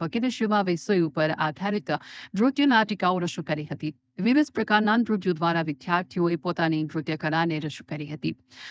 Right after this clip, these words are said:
કુલ ઓગણીસ નૃત્ય ધરાવતો વાર્ષિક ઉત્સવ એ સરગમ, રંગારંગ અને મનોરંજક રહસ્યો હતો.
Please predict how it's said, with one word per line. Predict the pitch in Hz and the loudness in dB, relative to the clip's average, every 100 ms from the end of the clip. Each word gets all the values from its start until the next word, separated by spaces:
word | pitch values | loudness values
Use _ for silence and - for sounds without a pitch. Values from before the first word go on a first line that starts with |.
| - | -2
કુલ | 262 285 | 2 4
ઓગણીસ | 294 302 - | 6 4 2
નૃત્ય | 220 262 226 233 | 0 0 4 2
ધરાવતો | 233 208 196 214 190 170 | 2 2 2 2 0 2
વાર્ષિક | 165 196 277 240 | 2 2 -2 -4
ઉત્સવ | - - - _ - | -6 -8 -10 _ -8
એ | 165 | -6
સરગમ, | - 262 220 196 160 | 0 0 2 2 2
રંગારંગ | 180 208 254 285 196 190 202 - - - | 0 4 4 4 2 0 -4 -6 -20 -2
અને | - 214 185 190 | 0 2 2 0
મનોરંજક | 196 175 180 196 185 175 196 180 | 0 0 2 2 0 -2 -4 -2
રહસ્યો | 147 151 151 - 143 | -2 -4 -6 -8 -10
હતો. | 117 160 | -10 -12